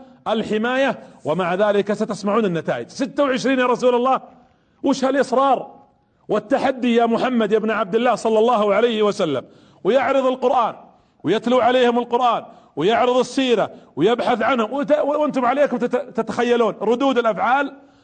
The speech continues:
كل قبيلة وكل جهة والتصرفات اللي كانت ترد بها على النبي عليه الصلاة والسلام. جهد كبير ورهيب من محمد. الهدف واضح، الرسول عنده هدف، عنده رسالة،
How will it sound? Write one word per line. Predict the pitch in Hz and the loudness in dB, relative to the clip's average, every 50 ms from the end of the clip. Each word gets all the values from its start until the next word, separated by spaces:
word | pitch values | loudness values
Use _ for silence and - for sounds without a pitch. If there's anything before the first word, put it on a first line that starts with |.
| _ _ - | _ _ -2
كل | 247 277 285 262 | 0 0 0 0
قبيلة | 269 254 226 202 226 254 269 277 277 208 - - - - - _ _ _ - | 0 -2 0 0 0 2 2 2 2 0 -4 -10 -20 -20 -20 _ _ _ -6
وكل | 147 160 - 247 269 277 269 233 | -6 -2 0 0 0 0 0 -2
جهة | 175 247 262 254 269 269 220 - - - - - - | 0 0 2 2 2 2 0 -2 -8 -16 -20 -8 -6
والتصرفات | 170 185 - 254 233 - 254 247 247 247 233 208 247 262 269 254 - | -6 -2 -2 -2 -2 0 -2 0 2 2 2 2 2 2 2 0 -2
اللي | 247 240 240 | -2 -4 -2
كانت | - 254 254 262 247 - 247 | -2 -2 0 0 -2 -2 -2
ترد | 240 240 254 247 196 165 185 | 0 0 0 0 -2 -4 -4
بها | 226 233 226 233 226 - - - - - - | 0 2 2 2 0 -2 -6 -14 -20 -14 -8
على | - 180 220 233 | -4 -2 -2 0
النبي | 226 220 220 233 240 247 233 | 0 0 -2 0 0 0 0
عليه | 190 190 226 247 240 | 0 2 2 2 2
الصلاة | 214 - 233 233 | 2 2 0 -2
والسلام. | 214 226 - 220 202 190 202 | -2 -2 -2 0 0 0 0
جهد | 208 277 240 233 185 | 0 0 0 0 0
كبير | - - 233 202 247 269 285 302 285 - - - - - - _ _ _ _ | -2 -2 -2 0 0 0 0 0 -2 -4 -10 -18 -20 -20 -20 _ _ _ _
ورهيب | - 165 214 240 233 254 269 254 185 | -2 0 2 2 2 2 0 -2 -2
من | 214 226 | -2 -2
محمد. | 220 220 202 180 233 262 262 269 262 262 254 | 0 0 0 0 -2 0 0 0 0 0 0
الهدف | 226 240 269 269 294 254 196 | 2 2 2 2 2 2 2
واضح، | 277 285 247 175 127 - - - _ _ _ _ _ _ _ - | 2 2 2 0 -2 -8 -12 -16 _ _ _ _ _ _ _ -6
الرسول | 160 202 214 208 277 262 | -4 -4 -2 0 2 2
عنده | 262 285 247 247 | 2 2 2 2
هدف، | 214 226 196 160 - - - | 0 0 0 -2 -6 -6 -6
عنده | - 220 233 220 | -4 -2 0 0
رسالة، | 214 208 - 240 240 247 269 277 233 | 0 0 0 2 2 4 4 2 0